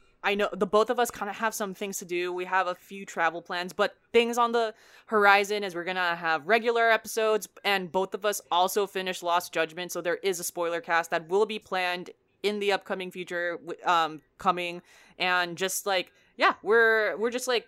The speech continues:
going with the flow with, like, kinda, like, some of the responsibilities we have, but we're still here, we're still chilling, and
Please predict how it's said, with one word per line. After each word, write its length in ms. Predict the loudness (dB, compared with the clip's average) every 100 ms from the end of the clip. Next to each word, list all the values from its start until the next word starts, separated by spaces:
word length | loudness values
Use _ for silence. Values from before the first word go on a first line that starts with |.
| -2
going 420 | 0 2 0 -2
with 120 | -4
the 60 | -6
flow 280 | -4 0 0
with, 160 | 0
like, 160 | -2 -4
kinda, 180 | -4 -2
like, 220 | -2 -4
some 160 | -8 -8
of 40 |
the 60 | -8
responsibilities 720 | -6 -6 -6 -6 -6 -6 -6
we 60 | -8
have, 200 | -6 -4
but 200 | -2 -2 -4
we're 100 | -8
still 180 | -4 -2
here, 380 | 0 2 0 -2
we're 80 | -12
still 200 | -8 -8
chilling, 520 | -4 0 0 -2 -4 -4
and 540 | 0 2 2 0 -6